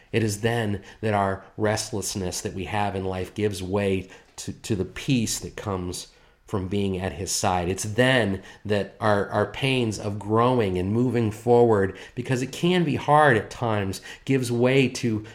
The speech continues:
strength. And it's then that the siege against us in our lives, the way we are constantly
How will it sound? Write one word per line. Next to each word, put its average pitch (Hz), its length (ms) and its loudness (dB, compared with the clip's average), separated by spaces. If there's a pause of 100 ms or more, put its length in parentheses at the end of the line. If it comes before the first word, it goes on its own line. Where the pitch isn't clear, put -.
strength. - 800 -2 (1200)
And 110 140 -2
it's 107 140 -6
then 113 600 2 (240)
that 107 280 0 (280)
the 110 100 2
siege 135 600 2
against 110 500 0
us 90 280 -6
in 95 100 -4
our 92 180 -4
lives, 90 640 -2 (1120)
the 98 120 -8
way 92 320 -4 (240)
we 98 120 -2
are 90 340 -4
constantly 104 760 -6